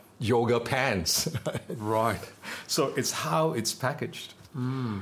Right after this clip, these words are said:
Speaker 2: interesting. So you're, you're, you're in London and you start getting into, um, transcendental meditation. That, that was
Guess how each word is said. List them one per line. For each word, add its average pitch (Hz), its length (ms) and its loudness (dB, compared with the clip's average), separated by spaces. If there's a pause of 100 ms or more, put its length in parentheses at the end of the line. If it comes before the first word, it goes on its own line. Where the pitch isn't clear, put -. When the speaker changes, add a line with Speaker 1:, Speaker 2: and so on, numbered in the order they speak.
(160)
Speaker 2:
interesting. 180 460 -2 (1120)
So 185 300 0 (160)
you're, 190 280 0
you're, 170 300 2
you're 160 240 4
in 156 100 2
London 196 300 4
and 165 100 4
you 160 80 4
start 151 280 2
getting 143 260 2
into, 139 560 2 (800)
um, 110 720 4 (200)
transcendental 135 1080 2
meditation. 101 760 0
That, - 380 -2
that 139 200 2
was 135 400 2